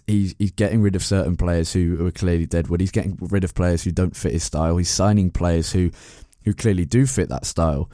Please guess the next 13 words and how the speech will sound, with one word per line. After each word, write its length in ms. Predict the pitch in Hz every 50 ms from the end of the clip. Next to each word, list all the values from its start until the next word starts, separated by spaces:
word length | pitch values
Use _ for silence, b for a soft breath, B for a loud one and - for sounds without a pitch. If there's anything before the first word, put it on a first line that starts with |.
| b b b b b
and 160 | 98 95 92
he's 100 | 87 -
signing 380 | - - 104 98 92 92 92 87
them 380 | 90 90 90 90 87 90 - - _ _ _ -
at, 140 | 95 - - _
at 180 | 95 95 - -
the 80 | 98
right 240 | 98 95 95 - -
times. 440 | - 151 147 127 92 90 - - B B B B B
What 180 | - 107 92 98
he's 140 | 98 95 113
not 180 | 139 135 -
doing 420 | - - 87 85 90 98 110 -